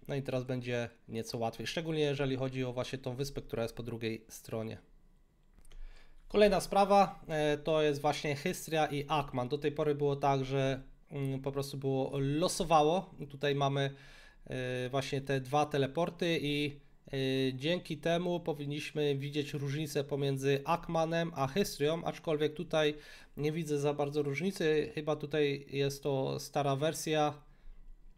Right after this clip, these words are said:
aczkolwiek, e, no, widzę, że tutaj nie ma tego poprawionego, albo przynajmniej nie widziałem, e, tej różnicy.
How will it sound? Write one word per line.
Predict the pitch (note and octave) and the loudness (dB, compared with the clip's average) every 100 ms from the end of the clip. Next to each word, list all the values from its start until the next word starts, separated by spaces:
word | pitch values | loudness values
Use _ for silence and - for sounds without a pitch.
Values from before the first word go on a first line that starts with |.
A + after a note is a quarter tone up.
| - - - - - | -20 -20 -20 -20 -4
aczkolwiek, | D3+ - F#3+ F3 E3 E3+ E3+ - - - - - | -4 -2 2 2 4 2 2 -6 -16 -20 -20 -8
e, | D3+ C#3+ C#3+ C#3 C#3 C3+ C3+ | -2 0 2 2 2 -2 -6
no, | D#3 D3 | -8 -6
widzę, | D3 C#3+ | -2 -2
że | C#3 C#3 | -2 -4
tutaj | C#3 C3+ C3 | -2 0 0
nie | C3 | 2
ma | C3 B2+ | 0 0
tego | - B2 B2+ B2+ | -2 -4 -4 -4
poprawionego, | - - C3 C3+ D3 C#3+ C#3+ C#3 - - - - | -6 -4 -2 0 0 0 0 0 -6 -20 -20 -14
albo | C3 C3 | -10 -8
przynajmniej | - C#3 C3+ C#3 | -4 -2 2 2
nie | C#3 | 2
widziałem, | C3+ C#3 C#3 C3+ C3 C3 | 2 2 4 4 0 -4
e, | C3+ C3 C3 | -6 -4 -2
tej | C#3+ C3+ | 0 0
różnicy. | C#3 C#3 F#3+ F3+ E3 | 0 0 -2 0 -2